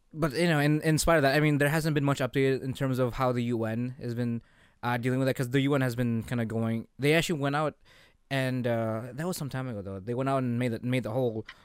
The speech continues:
doctrine and all that, and was actually given, uh, g-, gave people an open opportunity to, like, you know, comment on it, uh, via French, Chi-, uh, French, uh, Spanish, and English on their, on the official U N site, and that's one of the,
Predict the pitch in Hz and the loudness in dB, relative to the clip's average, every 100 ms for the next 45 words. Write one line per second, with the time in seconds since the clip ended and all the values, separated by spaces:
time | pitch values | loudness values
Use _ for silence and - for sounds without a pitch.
0 | - 127 147 - 120 113 110 113 113 117 | -4 2 2 2 0 2 2 0 0 0
1 | 120 123 123 120 123 123 120 117 _ - | 0 0 0 0 0 2 2 0 _ -20
2 | - _ 120 123 120 131 127 123 127 - | -20 _ -4 -4 -2 -4 -2 -2 0 0
3 | 135 131 123 123 120 127 127 117 120 - | -2 0 0 0 -2 0 0 0 -2 -2
4 | 127 117 113 113 107 120 104 - 131 123 | -2 -4 -4 -4 -4 -4 -6 -2 -2 0
5 | 117 113 113 - _ 127 113 104 101 117 | 0 0 -2 -6 _ -12 -8 -8 -6 -6
6 | 107 - 120 113 - - _ - 120 113 | -6 -4 -4 -4 -8 -12 _ -8 -6 -6
7 | 117 113 107 139 135 123 - _ - 120 | -6 -6 -4 -2 -2 -2 -10 _ -6 -4
8 | - 123 123 113 113 123 117 110 120 117 | -4 -4 -4 -4 -6 -4 -4 -4 -4 -2
9 | 113 - - - - 127 120 117 131 127 | -2 -6 -16 -20 -6 -2 0 0 0 0
10 | 120 120 113 - 123 107 110 107 113 120 | 0 0 -2 -2 -4 -2 -4 -4 -4 -6
11 | 113 104 107 104 | -6 -4 -4 -4